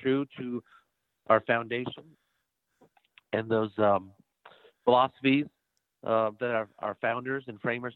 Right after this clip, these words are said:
put into the Constitution, or if we're going to try something else that the left is bringing to us that's never been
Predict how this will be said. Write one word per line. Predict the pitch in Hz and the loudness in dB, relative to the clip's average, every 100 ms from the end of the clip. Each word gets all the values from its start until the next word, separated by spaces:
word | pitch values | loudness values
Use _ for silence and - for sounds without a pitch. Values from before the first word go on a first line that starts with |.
| - | -6
put | 123 | -4
into | 123 117 | -4 -8
the | |
Constitution, | 110 120 120 110 - 123 - 139 147 - - - _ - | -6 -4 -4 -4 -6 -6 -12 -16 -18 -20 -20 -20 _ 2
or | 120 120 | 6 6
if | 117 | 4
we're | 123 123 | 2 0
going | 127 127 123 | 0 -4 -4
to | 135 117 | -8 -8
try | - 123 120 - | -2 0 0 -4
something | 123 - 117 | -6 -6 -4
else | 117 113 113 _ _ - | 0 0 -2 _ _ -8
that | 107 | -4
the | 113 | -2
left | 113 120 - | 0 0 -2
is | 101 | -12
bringing | 113 113 113 110 | -10 -10 -12 -6
to | 117 | -2
us | 110 107 113 | -2 -2 -6
that's | 104 - | -6 -4
never | 117 117 | -2 -2
been | 110 | -4